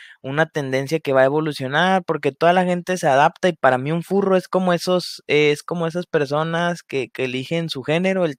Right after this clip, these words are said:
ellos también pueden elegir si quieren ser una lancha, una nave espacial, un refrigerador, una estufa, y vamos a tener una sociedad así, donde a lo mejor te vas a topar para lo que a ti hace diez años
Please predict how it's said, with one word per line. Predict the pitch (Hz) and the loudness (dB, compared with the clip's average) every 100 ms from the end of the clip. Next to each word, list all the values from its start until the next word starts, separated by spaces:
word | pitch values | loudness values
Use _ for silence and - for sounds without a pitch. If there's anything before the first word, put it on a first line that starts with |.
| - | -4
ellos | 131 156 | -4 -4
también | 147 139 147 | -6 -6 -4
pueden | 147 151 151 | 0 0 0
elegir | 135 113 143 151 - - - | -4 -4 -4 -6 -10 -20 -18
si | 120 | -6
quieren | - 139 147 | -2 0 0
ser | 143 147 | 0 0
una | 147 131 | -2 -2
lancha, | 117 147 156 - 151 147 | 2 2 2 2 2 2
una | 139 131 | 0 -4
nave | 127 127 | -2 -4
espacial, | 127 - 107 - 120 139 147 143 | -4 -4 -6 -4 -2 0 0 -2
un | 135 | -2
refrigerador, | 139 135 117 110 107 113 147 151 147 | -4 -2 -2 -2 0 0 2 2 0
una | 147 | -4
estufa, | 139 - 156 156 156 - - - _ | -6 -4 -2 0 0 -4 -20 -20 _
y | 127 120 | -4 2
vamos | 127 135 143 | 2 0 0
a | 160 | 0
tener | - 131 120 131 | 0 -2 0 2
una | 143 147 | 0 -2
sociedad | 139 120 117 131 | -2 0 4 4
así, | 139 - 185 | 4 2 0
donde | 180 139 | 2 2
a | |
lo | 123 | 0
mejor | 117 110 131 | 0 -2 -2
te | - | 0
vas | 139 151 | 0 0
a | |
topar | 151 156 - 147 | -2 -2 2 2
para | 160 156 | 4 4
lo | 127 | 2
que | - 113 | 0 -2
a | |
ti | - 214 196 180 | 0 0 0 0
hace | 139 139 151 | 0 0 -2
diez | 156 151 | -2 2
años | 180 170 135 | 2 2 -2